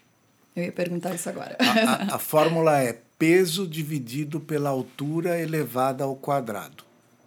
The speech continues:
Speaker 2: Parece complicado, mas, assim, com uma calculadora na mão, você pega o peso em quilos, divide pela altura em metros,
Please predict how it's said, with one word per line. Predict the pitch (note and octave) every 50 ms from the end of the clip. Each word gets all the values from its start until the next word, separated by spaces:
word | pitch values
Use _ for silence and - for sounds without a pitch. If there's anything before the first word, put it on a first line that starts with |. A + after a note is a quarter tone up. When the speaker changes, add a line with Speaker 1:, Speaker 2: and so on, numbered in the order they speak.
| _ _ _ _
Speaker 2:
Parece | - - C3+ C3+ D3+ D#3+ D#3 - - D#3+ D#3 - _ -
complicado, | - D#3 D3+ C#3+ D3 D3+ D3 D3 - C#3+ B2+ A#2 G2+ F2 -
mas, | G2 G2 G2 G#2 A2
assim, | A2 - - A#2+ A2
com | G#2+ - C3
uma | C#3 C3+
calculadora | C3 - C3+ B2 - - B2+ A#2+ A2+ A2 A#2 A2+ G#2+ A2
na | A2 A2
mão, | A2+ A2+ C3+ D#3+ E3 C#3 - - - - - - - - - _ _
você | - B2 - - C3
pega | B2 - B2+ A#2+ A2 A2+
o | A#2+
peso | A2+ - - C#3 C3 C3 C#3+ D3 C#3 D#3 G#3+ A#3+ - _ _ _ - - - _ -
em | B2+ G#2+
quilos, | G2+ - - - A2+ A#2+ C3+ A3+ - - - - _ _ _ _ _ _ _ _ _ - - - - - - - _ _ _ -
divide | G#2+ B2 D3 D3 A#2+ A#2 D3 E3 D#3+ C3 C#3+ C#3
pela | C3+ - C3+ B2+ B2 A#2+
altura | A#2 A#2 A2 A2 - - B2+ C3+ C#3+ C#3 C3+
em | B2+
metros, | A#2 G#2+ G2+ G2+ A2 A#2+ - - E3+ A#3 A3 - - - -